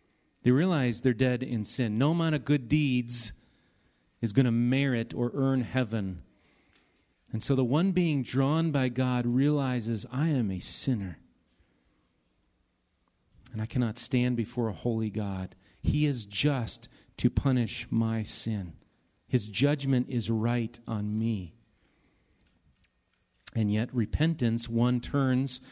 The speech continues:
from sin to somewhere else. We often say to someone else, and that is faith. That is the looking here. Faith, faith looks here in verse forty. It believes.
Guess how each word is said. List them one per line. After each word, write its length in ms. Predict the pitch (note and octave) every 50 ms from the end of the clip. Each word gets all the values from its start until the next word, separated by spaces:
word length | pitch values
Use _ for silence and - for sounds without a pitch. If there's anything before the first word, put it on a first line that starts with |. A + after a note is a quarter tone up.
| - - - -
from 360 | - - - D3 C#3 C3 C3
sin 420 | - - - D3 C#3+ C3+ C3 C3+ B2+
to 80 | A#2
somewhere 720 | G#2+ - - C#3+ B2+ A#2+ A#2+ A#2 B2 C3 C#3 C#3 C#3 C3 A2+
else. 300 | A2 A2 B2+ B2 - -
We 120 | A#2+ B2
often 200 | A#2+ - A#2+ A2
say 240 | - - B2+ A#2 - - - - -
to 80 | - B2
someone 600 | - - - C3+ A#2+ A#2+ A#2 A#2 B2 C3+ C#3 C3+
else, 420 | - A2+ G#2+ G2+ G2+ G#2 G2 - A#2+
and 120 | G#2+ G2+
that 160 | G#2 G#2 G#2
is 220 | A2 G#2 - - -
faith. 380 | - - B2 A2 G2+ G2 -
That 180 | - G#2+ G#2+ A2+
is 160 | A#2+ A2 A2+
the 100 | A#2+ B2
looking 480 | A2+ A#2+ A#2+ B2 B2+ - - A#2+ A2 G2+
here. 300 | F#2+ G#2+ G#2 F#2 F#2+ - - - - - - - -
Faith, 760 | - - - - C#3+ C#3+ C#3+ C3+ A2+ - - - - - - - _ _ _ _ _ _ _ _ _ _ _ _
faith 380 | - - - D3 C#3 C3 - B2+
looks 420 | B2 C3 C#3+ D#3+ D#3+ D#3+ - -
here 220 | - C#3 B2 A2+ A2
in 100 | G#2+ G2+
verse 240 | G#2 A#2 G#2+ - -
forty. 460 | - - A#2+ A#2 A2 G#2 G2 F#2+ G2 - C3
It 160 | B2+ A2 F#2+
believes. 960 | C#3+ C#3 B2+ B2+ B2+ C3 C#3 C#3+ C#3 B2+ A2+ G2+ E2+ - - - - - -